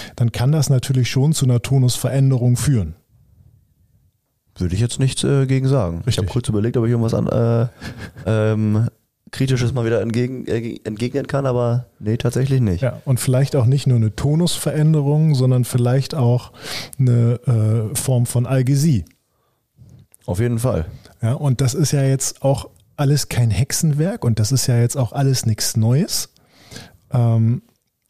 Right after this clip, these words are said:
Speaker 1: Mackenzie hat ja, äh, im Grunde genommen die Kennmuskeln besch-, beschrieben. Also es sind ja im Grunde genommen Myotome.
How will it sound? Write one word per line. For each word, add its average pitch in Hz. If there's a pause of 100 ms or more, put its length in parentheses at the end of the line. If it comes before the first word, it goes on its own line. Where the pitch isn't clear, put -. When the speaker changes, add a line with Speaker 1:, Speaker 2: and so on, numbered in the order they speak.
(120)
Speaker 1:
Mackenzie 143 (300)
hat 120
ja, 113
äh, 113
im 107
Grunde 117
genommen 107
die 104
Kennmuskeln 139
besch-, 135 (160)
beschrieben. 147
Also 113
es 110
sind 120
ja 120
im 120
Grunde 123
genommen 110
Myotome. 147